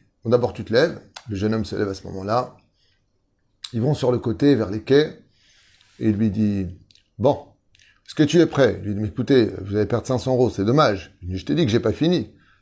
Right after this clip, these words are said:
À ce moment-là, il sort de son sac un très grand sac de jute, comme ça, on mettait avant les pommes de terre. Et il lui dit, « Attends, tu dois rentrer dans ce sac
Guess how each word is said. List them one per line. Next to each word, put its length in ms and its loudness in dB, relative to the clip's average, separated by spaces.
À 60 -10
ce 120 -8
moment-là, 200 4
il 80 2
sort 200 -2
de 80 -4
son 360 -10
sac 540 -2
un 100 -6
très 280 -2
grand 160 -2
sac 260 0
de 100 2
jute, 260 -2
comme 180 -4
ça, 140 0
on 100 -2
mettait 200 -4
avant 160 -2
les 80 -6
pommes 200 -8
de 60 -8
terre. 400 0
Et 100 0
il 60 0
lui 120 -6
dit, « 380 -4
Attends, 460 -4
tu 120 -16
dois 140 4
rentrer 280 0
dans 120 0
ce 120 -6
sac 380 0